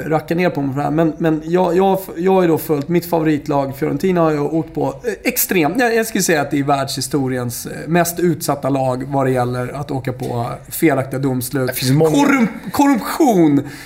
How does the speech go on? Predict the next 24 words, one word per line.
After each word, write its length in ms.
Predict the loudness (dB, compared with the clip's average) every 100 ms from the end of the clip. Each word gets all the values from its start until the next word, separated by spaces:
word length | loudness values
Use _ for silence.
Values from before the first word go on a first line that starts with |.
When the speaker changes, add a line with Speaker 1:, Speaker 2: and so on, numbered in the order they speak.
| -4
Speaker 1:
korruptionen 600 | -2 0 0 2 4 4
mot 360 | 6 6 4 0
Fiorentina 680 | 0 0 2 2 2 0 -6 -14 -20 -4
är 320 | 2 4 4 2
ju 160 | 0 2
enorma 500 | 4 4 2 -2 -6 0
och 60 |
har 260 | 0 4 2
alltid 340 | 2 0 2
varit. 280 | 2 0 -4 -10
Speaker 2:
Det 60 | -6
finns 260 | 0 2 2
många 440 | 4 4 4 4
motbud 500 | 4 2 2 0 2
här. 140 | 0 0
Speaker 1:
Ja, 380 | 0 2 0 -2 -4 -6 -8 -10 -12 -6
ja, 240 | -2 0 0
ja, 240 | 2 4
det, 300 | 2 2 0
det, 640 | 0 0 2 2 2 0 0
ni, 240 | 0 2
ni 160 | 2 2
fattar 340 | 2 0 2
ingenting. 760 | 4 4 4 2 2 0 -2